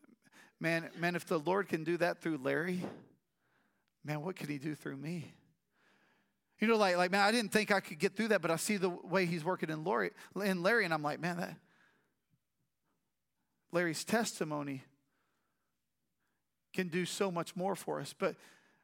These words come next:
but if we're not walking in that, then, then what good is it?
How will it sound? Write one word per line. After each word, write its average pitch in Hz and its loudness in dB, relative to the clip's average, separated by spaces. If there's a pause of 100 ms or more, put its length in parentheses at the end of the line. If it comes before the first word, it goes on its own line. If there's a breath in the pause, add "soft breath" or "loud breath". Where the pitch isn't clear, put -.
(100)
but 196 2
if 180 -2
we're 202 4
not 185 4
walking 180 2
in 147 -4
that, 143 -8 (1500 loud breath)
then, 196 -2
then 175 0
what 180 -2
good 190 -2
is 160 -8
it? - -20